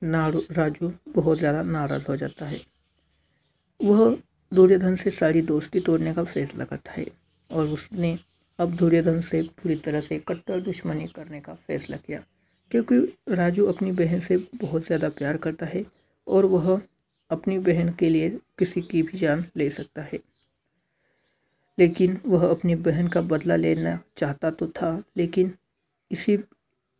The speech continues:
इसी बीच वह अपना बदला लेने में पूरी तरह विफल हो जाता है, क्योंकि दुर्योधन एक बहुत ही बड़ा पहलवान है। उसे martial art की कला में अवगत है एवं उसे martial art कला भी आती है।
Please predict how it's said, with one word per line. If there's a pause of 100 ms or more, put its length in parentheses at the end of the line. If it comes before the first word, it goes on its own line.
(760)
इसी
बीच
वह
अपना
बदला
लेने
में
पूरी
तरह
विफल
हो
जाता
है, (720)
क्योंकि
दुर्योधन
एक
बहुत
ही
बड़ा
पहलवान
है। (640)
उसे
martial
art
की
कला
में
अवगत
है (360)
एवं
उसे
martial
art (120)
कला
भी
आती
है।